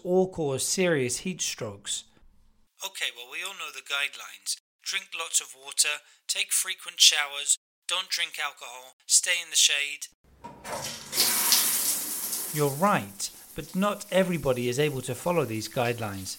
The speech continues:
Existing inequalities are more obvious during heat waves. The poor and outdoor workers are at greater risk than others.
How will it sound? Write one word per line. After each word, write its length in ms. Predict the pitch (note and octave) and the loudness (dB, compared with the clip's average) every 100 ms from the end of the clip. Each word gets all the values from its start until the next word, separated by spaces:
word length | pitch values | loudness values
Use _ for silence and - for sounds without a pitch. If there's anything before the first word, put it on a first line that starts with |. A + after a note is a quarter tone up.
| - - D#3+ | -14 -12 -8
Existing 480 | B2+ G3+ - F#3+ F3+ | -2 -2 0 -2 0
inequalities 800 | D#3 D3+ - F3+ E3+ C#3 A#2 | 0 2 4 4 4 -2 -4
are 40 | A#2 | -2
more 300 | C3+ D#3+ - | 2 2 2
obvious 520 | C#3 C#3+ - A#2+ G#2 | -2 -4 -4 -4 -4
during 320 | - C3 A2 | -4 -4 -4
heat 340 | G#2 D#3+ D3+ - | -6 -6 -6 -6
waves. 380 | A2 G2+ F#2+ - _ _ _ | -6 -6 -10 -12 _ _ _
The 100 | B2 | -8
poor 580 | - A3 G3 D#3+ E3 - | 0 4 6 4 2 0
and 140 | D3 D#3+ | -4 0
outdoor 560 | D#3 C#3 - D#3 C3 | 0 0 0 0 2
workers 600 | B2+ D#3+ E3 - G#2 G2 | 6 6 6 2 -6 -6
are 180 | - C3 | -4 -2
at 160 | C3 - | -2 -2
greater 420 | D#3+ D#3 - B2+ | 0 0 0 -2
risk 400 | B2 C#3+ - - | 0 0 -2 -6
than 160 | C3 A#2+ | -4 0
others. 480 | C#3+ A2+ G2 - | 0 0 -6 -8